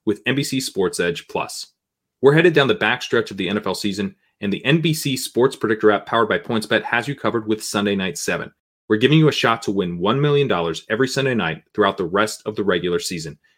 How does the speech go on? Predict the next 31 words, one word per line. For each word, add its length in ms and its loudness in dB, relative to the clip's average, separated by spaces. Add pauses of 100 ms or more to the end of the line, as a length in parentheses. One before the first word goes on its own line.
(140)
It's 120 -8
free 480 2
and 180 -8
easy 200 -4
to 80 0
play. 340 -4 (260)
So 160 0
predict 340 2
what 140 4
will 80 4
happen 460 0
next 360 -2
week 240 -2
between 260 -8
the 60 -6
forty-niners 720 4
and 200 -4
Rams 520 0 (240)
for 160 6
a 80 -2
chance 360 -4
to 100 2
win. 260 -4
Download 340 2
today 420 4
from 160 -2
your 140 -4
app 180 0
store 280 2
or 120 -6
visit 200 -4